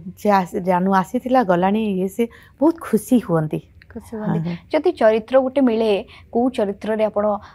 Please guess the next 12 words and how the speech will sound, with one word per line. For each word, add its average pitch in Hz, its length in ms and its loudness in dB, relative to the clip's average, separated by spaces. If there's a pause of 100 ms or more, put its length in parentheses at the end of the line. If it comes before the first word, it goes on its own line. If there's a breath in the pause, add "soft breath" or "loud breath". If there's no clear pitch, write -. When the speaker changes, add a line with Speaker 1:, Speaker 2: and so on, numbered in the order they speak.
(120)
Speaker 2:
ଅ, 185 220 0
ଦେଖା-, 196 380 -6
ଦେଖାଯିବାକୁ 196 840 -2
ପସନ୍ଦ 190 300 -2
କରିବେ? 180 360 -8 (800 loud breath)
Speaker 1:
ଏ, 185 460 -4 (440 loud breath)
ମୋ, 196 580 0
ଲ-, 208 460 0
ମୁଁ 202 180 0
ଯେତେବେଳେ 254 300 2
କାମ 214 300 2
କରିଥିଲି, 208 720 -2